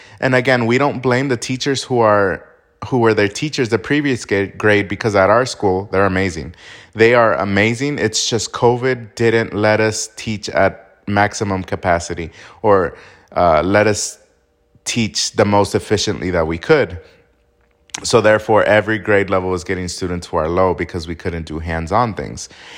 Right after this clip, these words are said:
And that's what, that, that's what's hard right now, is we're teaching things that aren't on their level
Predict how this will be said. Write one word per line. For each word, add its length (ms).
And 260
that's 240
what, 640
that, 320
that's 420
what's 220
hard 420
right 160
now, 320
is 220
we're 120
teaching 520
things 340
that 260
aren't 400
on 400
their 180
level 520